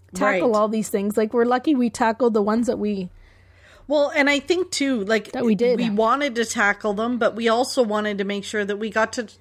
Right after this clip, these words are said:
Speaker 2: have some of our old favorites, too. So it
Speaker 1: Like
Speaker 2: was,
Speaker 1: the
Speaker 2: it was,
Speaker 1: pretzel.
Speaker 2: it was, like, the pretzel and stuff. So, you know,
Speaker 1: That
Speaker 2: it
Speaker 1: was
Speaker 2: was
Speaker 1: my
Speaker 2: about
Speaker 1: first snack, I think. There's no way that I'm
Speaker 2: Yeah.
Speaker 1: gonna be like
Speaker 2: No, you were, you were like, "I'm going for a pretzel."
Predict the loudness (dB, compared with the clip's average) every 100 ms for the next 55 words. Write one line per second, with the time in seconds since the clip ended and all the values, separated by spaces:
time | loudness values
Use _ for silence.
0 | -16 -10 0 0 0 0 0 2 0 2
1 | 2 2 2 0 2 0 -2 -14 -6 -4
2 | -4 -4 0 2 0 -4 -12 -20 -10 0
3 | 2 4 2 2 4 4 0 -6 -4 -4
4 | -4 -8 -4 2 2 2 2 2 2 -2
5 | 2 2 2 0 2 2 -2 0 2 2
6 | 0 0 2 4 0 -4 -20 -20 -8 -8
7 | -8 -20 -8 -2 0 2 0 0 0 0
8 | 0 -2 0 0 0 0 -2 -2 -4 -2
9 | -2 0 0 0 0 0 0 0 0 0
10 | 0 -2 0 0 -2 -12 _ _ -14 -8
11 | -4 -4 -4 -4 -2 -2 -2 -2 2 2
12 | 2 -2 -6 -8 0 0 0 -6 -2 -4
13 | -4 -10 -10